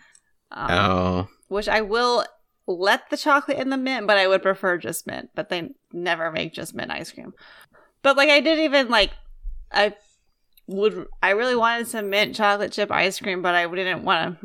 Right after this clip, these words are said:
Speaker 1: I never got myself into the car to drive two minutes to the grocery store, pick it up, and come back. That seemed like a lot, even though I was doing fucking nothing.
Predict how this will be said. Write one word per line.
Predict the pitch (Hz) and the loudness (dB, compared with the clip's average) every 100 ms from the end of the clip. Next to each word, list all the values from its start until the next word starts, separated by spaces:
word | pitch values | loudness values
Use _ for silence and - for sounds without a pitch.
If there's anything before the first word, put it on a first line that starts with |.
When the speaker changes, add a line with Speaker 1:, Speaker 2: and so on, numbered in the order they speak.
| - | -4
Speaker 1:
I | 190 | -2
never | 190 185 | 0 0
got | 185 160 | 2 2
myself | 180 190 175 | 2 0 -2
into | 175 180 | -2 -8
the | 185 | -8
car | - 190 180 170 185 _ - | -2 2 2 0 -4 _ -14
to | 180 | -4
drive | 196 175 185 | 0 0 0
two | - 196 | -6 -4
minutes | 190 - - | -4 -4 -8
to | |
the | 185 | -8
grocery | 180 175 175 180 | -4 -4 -6 -8
store, | 185 170 160 | -2 0 -2
pick | - 180 | -4 -6
it | 175 | -4
up, | 175 | -6
and | 175 | -6
come | 175 165 | -6 -2
back. | - 180 | -2 -2
That | 180 175 | -6 -6
seemed | - 196 190 | -6 -4 -2
like | 175 180 _ _ _ _ _ _ - | -2 -4 _ _ _ _ _ _ 0
a | 208 | 2
lot, | 190 202 339 392 - | 4 6 6 2 -2
even | 226 233 | -4 0
though | 226 | 4
I | 226 220 | 4 4
was | 220 | 0
doing | 220 214 208 | -2 -2 -2
fucking | 208 208 196 175 | -2 -2 -4 -6
nothing. | - - - 175 | -8 -8 -12 -14